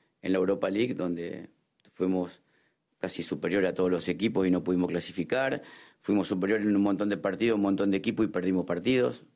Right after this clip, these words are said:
Eh, est-, estando arriba, estando, estando en momentos difíciles,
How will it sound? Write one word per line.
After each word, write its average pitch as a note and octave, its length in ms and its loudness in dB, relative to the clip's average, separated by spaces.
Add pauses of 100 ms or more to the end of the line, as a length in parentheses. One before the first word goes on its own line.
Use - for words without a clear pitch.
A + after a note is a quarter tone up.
(340)
Eh, E2+ 380 -2
est-, - 180 -8
estando G2 360 0
arriba, A2+ 360 2
estando, F#2+ 840 0 (760)
estando A2 400 0
en G#2+ 60 4
momentos A2 400 4
difíciles, B2 640 2